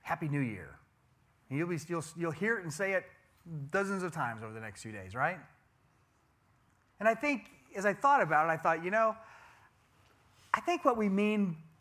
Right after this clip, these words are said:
typically is we wish someone a Happy New Year. We're saying we hope that you have maybe good health, increased wealth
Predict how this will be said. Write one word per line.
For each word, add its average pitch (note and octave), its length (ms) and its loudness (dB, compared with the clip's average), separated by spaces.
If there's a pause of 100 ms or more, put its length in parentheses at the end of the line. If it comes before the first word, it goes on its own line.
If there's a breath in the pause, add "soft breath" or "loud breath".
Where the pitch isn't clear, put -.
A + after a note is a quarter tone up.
(240)
typically A#3+ 680 0
is D#3 720 0 (320)
we D3 100 -4
wish E3 200 0
someone F3 240 -2
a D3+ 40 -4
Happy F3 280 -2
New E3+ 120 0
Year. F#3+ 220 2
We're D#3+ 140 2
saying E3+ 580 -4 (680)
we D3 120 -6
hope D#3+ 180 -2
that D#3+ 160 -6
you D#3 60 -4
have C#3+ 340 -2
maybe C#3 180 -6
good C3 200 -8
health, D#3+ 320 0 (1800)
increased D#3 460 -4
wealth E3 320 0